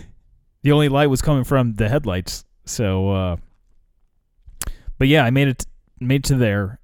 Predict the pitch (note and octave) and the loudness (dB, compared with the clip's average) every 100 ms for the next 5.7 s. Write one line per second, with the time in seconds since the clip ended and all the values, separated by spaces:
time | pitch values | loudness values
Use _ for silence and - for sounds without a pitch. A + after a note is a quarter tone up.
0 | _ A2 G#2+ G#2+ G#2+ G#2+ G#2 G2 G#2+ - | _ -8 -4 -2 -2 -2 -2 -4 -6 -4
1 | A#2+ C3+ C#3+ B2+ B2+ D#3 F#3+ G3+ F3 - | 2 4 4 4 2 2 2 0 -2 -6
2 | A#2+ B2+ E3 B2 F#2+ F2 F#2 - B2 G#2 | -10 -2 0 0 0 -4 -6 0 0 0
3 | G2+ - G#2 F#2 F#2+ - C3 - G#2 G2+ | -2 -4 -4 -4 -4 -2 -2 0 0 0
4 | G#2 G#2 A#2+ G#2 A#2 A2 G2 G#2+ G#2+ G2 | -2 -2 -2 0 2 2 2 -2 -4 -2
5 | G#2+ A2+ - F#2+ F#2+ F#2 F#2 | -2 -4 -6 -6 -6 -6 -10